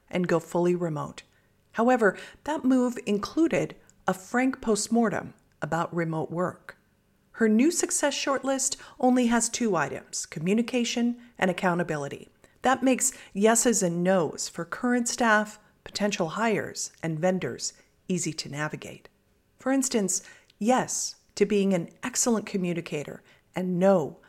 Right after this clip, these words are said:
to pulling a disappearing act due to the remote setting. Productivity stays high by mastering the art of how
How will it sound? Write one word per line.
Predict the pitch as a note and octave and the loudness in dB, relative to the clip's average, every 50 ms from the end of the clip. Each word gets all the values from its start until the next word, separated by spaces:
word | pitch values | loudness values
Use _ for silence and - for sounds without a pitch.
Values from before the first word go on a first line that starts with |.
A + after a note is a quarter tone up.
| _ _ _ _ | _ _ _ _
to | - G3 | -4 -4
pulling | G3 - G#3+ G3 F#3+ F3+ F3 | 0 4 4 4 4 4 0
a | E3 | -2
disappearing | D#3 E3+ D#3 - - - - - G#3 G3+ G3+ F#3+ E3+ D#3 D3+ | -2 -4 -4 -4 -6 -8 0 2 4 4 6 4 2 -2 -4
act | D3 D3 D3 - - - - _ _ _ _ _ | -6 -6 -8 -8 -14 -16 -18 _ _ _ _ _
due | - F#3 E3+ | -4 -4 -4
to | E3+ - F3+ | -2 -4 -4
the | E3 D#3 | -4 -2
remote | C#3+ D#3 D3 D3 C#3+ C#3+ - - | -2 -2 -4 -2 -4 -6 -4 -6
setting. | - - F3+ E3 - - - _ _ _ _ _ _ _ _ _ | -2 -2 -2 -2 -2 -8 -14 _ _ _ _ _ _ _ _ _
Productivity | - - F#3+ F3+ E3+ D3 - - - B3+ A#3+ A#3 G3+ E3+ E3 | -2 2 2 2 2 0 -4 -4 -4 -2 0 0 0 0 0
stays | - - - F3+ F3 E3 - | -2 -2 0 0 0 0 -2
high | - - - A#3+ A3 F3 D3+ C#3+ D3 - - - - - _ | -4 -4 0 2 4 4 2 2 -2 -8 -14 -18 -20 -6 _
by | A3+ A#3 A3+ | 2 4 4
mastering | A3+ A3+ A3+ A#3+ A#3+ A#3 - - A#3 A#3 A3+ A3 | 6 6 6 6 4 2 -2 0 2 2 2 4
the | G3+ - - | 2 2 4
art | F#3 G3 G3 G3 F#3 F3+ | 6 6 6 6 4 2
of | D#3+ - | -2 -4
how | - - G#3+ G#3+ G3+ G3 G3 F#3+ G3 G3 | -6 -2 0 2 2 2 2 0 0 -4